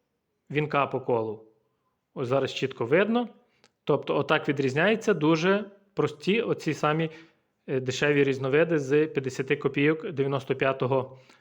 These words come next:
року. Інші дорогі, я думаю, ви зрозуміли. Зразу дивимося на реверс монети і шукаємо більш дорогі монети. І, звичайно, по каталогу І Т К, е, до дорожчих відносяться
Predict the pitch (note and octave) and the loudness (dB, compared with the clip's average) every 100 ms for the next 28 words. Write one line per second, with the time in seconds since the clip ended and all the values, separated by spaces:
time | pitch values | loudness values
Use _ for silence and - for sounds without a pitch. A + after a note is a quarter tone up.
0 | _ - C3 A2+ - - _ _ _ _ | _ -4 0 0 -4 -18 _ _ _ _
1 | _ - G#3 G3 F3 F3 D3+ E3+ E3 D#3 | _ -4 0 0 2 2 4 4 4 4
2 | D#3 D3+ D3+ D3+ C3+ D3 C#3 C3 D3+ G#3 | 4 4 4 2 0 0 2 2 2 2
3 | A#3+ F3 D3+ D3+ C#3+ C#3 C#3+ C3+ - B2+ | 2 2 2 2 2 0 0 0 -2 -4
4 | - - _ _ _ _ _ - C#3+ B2 | -6 -20 _ _ _ _ _ -2 0 0
5 | C#3 D3+ G#3+ A3+ A3 A3 A#3+ A#3+ B3 F#3+ | 0 2 2 2 2 2 2 0 -2 2
6 | F3 A3 - - _ _ _ _ - C3+ | 2 2 -4 -20 _ _ _ _ -4 0
7 | D3+ E3 D#3+ D3+ C#3 C#3 C#3 B2+ C3+ - | 2 2 2 0 0 0 2 0 -4 -8
8 | - _ _ - C3+ A2+ - - _ _ | -20 _ _ -6 -4 -4 -10 -20 _ _
9 | _ _ _ _ _ _ _ _ _ _ | _ _ _ _ _ _ _ _ _ _
10 | - G#3 G#3 G3+ G3 G3 F3+ E3 - D#3 | -6 -4 0 2 2 4 4 2 0 0
11 | D#3+ E3+ E3 D3 E3+ C#3 D3+ - G#3+ B3 | 2 2 4 4 2 0 -2 2 2 0
12 | - _ _ _ _ _ _ _ _ _ | -12 _ _ _ _ _ _ _ _ _
13 | _ _ _ _ - C3+ C#3+ C3+ D3+ D#3+ | _ _ _ _ -6 0 2 4 4 6
14 | D#3+ D3+ E3+ - C#3 D3+ - C3+ - C#3+ | 4 2 -4 -6 0 0 0 -6 -2 -2